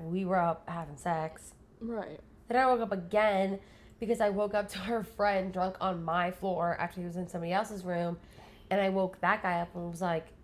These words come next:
Speaker 1: "How long has he been here?" And he was like, "Oh, he got here after we were done." And I'm like, "Oh, thank God," because I'm like, "Was he really here this whole time?"
Speaker 2: <laughs>
Speaker 1: Like, there's no way.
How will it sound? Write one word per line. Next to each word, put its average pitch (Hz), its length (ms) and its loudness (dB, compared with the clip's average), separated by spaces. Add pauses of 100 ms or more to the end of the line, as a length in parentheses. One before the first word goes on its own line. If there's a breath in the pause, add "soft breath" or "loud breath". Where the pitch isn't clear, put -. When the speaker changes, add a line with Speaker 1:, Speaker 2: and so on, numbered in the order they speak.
(400)
Speaker 1:
"How 180 220 -8
long 170 100 -2
has 151 80 -6
he 156 80 -10
been 170 140 -4
here?" 165 160 -4
And 151 100 -8
he 160 60 -6
was 160 120 -8
like, 156 200 -10
"Oh, 151 120 -4
he 160 120 -8
got 160 140 -8
here 156 220 -10
after 147 360 -10
we 135 140 -12
were 175 100 -14
done." - 240 -12
And - 80 -16
I'm 170 80 -12
like, - 180 -16
"Oh, 170 140 -12
thank - 160 -12
God," - 240 -20 (180)
because - 380 -12 (280)
I'm 185 60 -14
like, 180 160 -4
"Was 196 120 -8
he 277 100 -6
really 175 200 -2
here 165 160 -4
this 175 140 -6
whole 160 160 -2
time?" - 240 -12 (100)
Speaker 2:
<laughs> 571 440 6
Speaker 1:
Like, - 220 0
there's 190 160 -6
no - 140 -4
way. - 100 -12